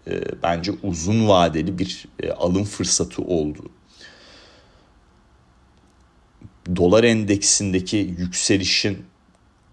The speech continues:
sınırlı kalacağı ve işte değerli metallere gelen, e, satışların uzun vadede bir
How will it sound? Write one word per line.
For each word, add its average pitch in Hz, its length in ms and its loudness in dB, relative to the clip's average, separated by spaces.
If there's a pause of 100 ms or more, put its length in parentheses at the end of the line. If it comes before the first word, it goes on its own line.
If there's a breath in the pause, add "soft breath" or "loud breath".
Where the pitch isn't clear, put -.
sınırlı 95 680 0
kalacağı 80 600 0 (420)
ve 98 380 2
işte 92 400 -2
değerli 90 420 2
metallere 92 640 2
gelen, 82 420 -2 (260)
e, 80 320 -6
satışların 90 760 -2 (240)
uzun 107 420 0
vadede 90 500 2
bir 92 120 -4